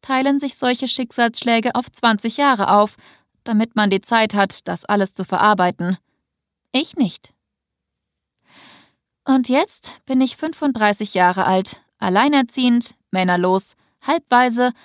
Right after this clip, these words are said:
und lebe mit meinem Vater, unserem Untermieter Doktor Esa, vierzehn Hühnern und einem bösartigen Ganter samt Harem auf einem kleinen Bauernhof in Schleswig-Holstein.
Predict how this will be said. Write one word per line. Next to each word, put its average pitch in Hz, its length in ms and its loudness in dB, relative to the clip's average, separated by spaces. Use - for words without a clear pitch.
und 285 300 0
lebe 302 280 -4
mit 269 180 -2
meinem 202 240 2
Vater, 285 640 -2
unserem 170 340 -6
Untermieter 240 640 0
Doktor 156 300 -10
Esa, 233 500 2
vierzehn 254 400 -2
Hühnern 311 380 -2
und - 240 -12
einem 262 240 2
bösartigen 240 640 -2
Ganter 202 520 0
samt 233 320 -2
Harem 196 420 2
auf 254 180 -2
einem 240 220 2
kleinen 277 380 0
Bauernhof 220 580 2
in 247 80 -2
Schleswig-Holstein. 185 880 -6